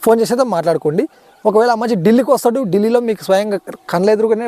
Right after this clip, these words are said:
బండి ఇప్పించి మిమ్మల్ని మళ్ళీ విలేజ్కి అయితే మీ మన మీ అడ్రస్ తోలుకొచ్చి ఇస్తాడు. ఇది ఫస్ట్ ఆంజనేయులు బ్రో ఈ మంచి పేరు అయితే ఫోన్ చేసి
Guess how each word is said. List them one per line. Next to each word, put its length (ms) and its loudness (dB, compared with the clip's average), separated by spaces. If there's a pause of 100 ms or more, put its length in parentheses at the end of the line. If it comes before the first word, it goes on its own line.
(160)
బండి 300 2
ఇప్పించి 340 0 (100)
మిమ్మల్ని 320 0
మళ్ళీ 140 2 (120)
విలేజ్కి 340 -2
అయితే 180 -4
మీ 80 0 (140)
మన 160 0 (100)
మీ 80 0 (140)
అడ్రస్ 260 -2
తోలుకొచ్చి 380 -4
ఇస్తాడు. 260 0 (680)
ఇది 120 4 (380)
ఫస్ట్ 260 2
ఆంజనేయులు 400 0
బ్రో 180 -4
ఈ 100 -6
మంచి 180 -6
పేరు 160 2
అయితే 160 0 (560)
ఫోన్ 260 2 (100)
చేసి 240 -2